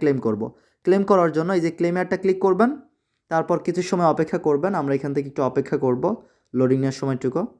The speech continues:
ওকে, তাদের কিন্তু অনেক সার্ভার সমস্যা, আমার কিন্তু হচ্ছিল না, আমি অনেকক্ষণ পর এসে আবারও চেষ্টা করেছি। আপনারা ক্লেমে ক্লিক করলে দেখবেন লোডিং নিবে বা ক্লেমে আরও বেশ কয়েকবার ক্লিক করবেন।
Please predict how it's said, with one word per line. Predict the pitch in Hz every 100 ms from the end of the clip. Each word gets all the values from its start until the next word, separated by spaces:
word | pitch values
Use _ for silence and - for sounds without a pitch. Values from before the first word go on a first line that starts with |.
| _ _ _ _ _ _ _ _ _ _ _ _ _ _ _ -
ওকে, | 147 139 156 175
তাদের | 165 147 160 175
কিন্তু | 180 190
অনেক | 165 160 165
সার্ভার | - 143 143 160 156
সমস্যা, | 135 135 - 147
আমার | 123 127
কিন্তু | 139 135
হচ্ছিল | 131 131 135 156 143
না, | 156
আমি | 151
অনেকক্ষণ | 127 131 135 151 147 135 104 -
পর | 143 139 147 156 147
এসে | 143 - 143
আবারও | 135 139 139
চেষ্টা | 131 127 123
করেছি। | 117 117 113 180 190 _ _ _ _ 135
আপনারা | 135 160 170
ক্লেমে | 170 170 170
ক্লিক | 170 175 170 185
করলে | 190 208
দেখবেন | 160 143 151 135
লোডিং | 131 143 156
নিবে | 143 135 147
বা | 131
ক্লেমে | 131 131 131 131 120
আরও | 123
বেশ | 127 131
কয়েকবার | - 123 127 123 117
ক্লিক | 131 131 127
করবেন। | 117 143